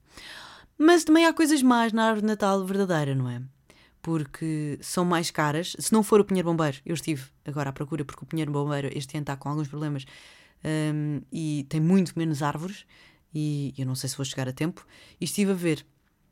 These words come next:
outras, outras árvores de Natal e são caríssimas. Eu não quero gastar oitenta euros numa árvore que depois vou deitar fora. São caríssimas. Eu sou locutora de rádio.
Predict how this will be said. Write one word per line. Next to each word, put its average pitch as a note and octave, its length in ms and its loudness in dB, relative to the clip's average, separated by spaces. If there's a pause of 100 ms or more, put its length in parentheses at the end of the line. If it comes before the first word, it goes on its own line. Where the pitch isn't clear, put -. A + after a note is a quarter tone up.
(420)
outras, E3+ 480 2 (120)
outras E3 300 -2
árvores D3 280 -4
de D#3+ 60 0
Natal D3+ 360 -4 (640)
e C#4+ 60 -4
são - 160 -2
caríssimas. G3+ 560 -6 (1400)
Eu F4+ 60 -4
não G4+ 80 -2
quero - 140 -8
gastar C3+ 200 -4
oitenta C#3 300 -4
euros C3+ 120 -2
numa C#3 240 0
árvore C3+ 200 -2
que - 60 -20
depois E3 180 -6
vou F3 80 -4
deitar F#3+ 180 -8
fora. E4+ 340 -6 (1600)
São E4 200 0
caríssimas. D4 640 0
Eu - 80 -6
sou A4 160 2
locutora F3 320 2
de D3 60 -4
rádio. C#4 400 -4